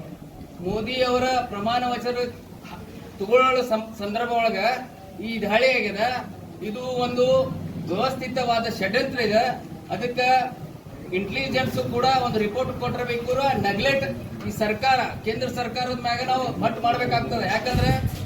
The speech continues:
ಇಂಟೆಲಿಜೆನ್ಸ್ ಅವ್ರು ಹೇಳಿದ್ರ ಅಲ್ಲಿ ಭಯೋತ್ಪಾದಕರು ದಾಳಿ ಮಾಡೋದಾರ ಎಚ್ಚರ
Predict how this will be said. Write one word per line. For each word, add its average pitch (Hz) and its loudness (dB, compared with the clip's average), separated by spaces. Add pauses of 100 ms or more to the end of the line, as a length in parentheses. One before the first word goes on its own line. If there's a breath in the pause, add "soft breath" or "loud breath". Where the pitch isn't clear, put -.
(200)
ಇಂಟೆಲಿಜೆನ್ಸ್ 262 -2
ಅವ್ರು 262 2
ಹೇಳಿದ್ರ 254 4 (420)
ಅಲ್ಲಿ 220 0
ಭಯೋತ್ಪಾದಕರು 247 2
ದಾಳಿ 233 0
ಮಾಡೋದಾರ 247 2 (180)
ಎಚ್ಚರ 269 -2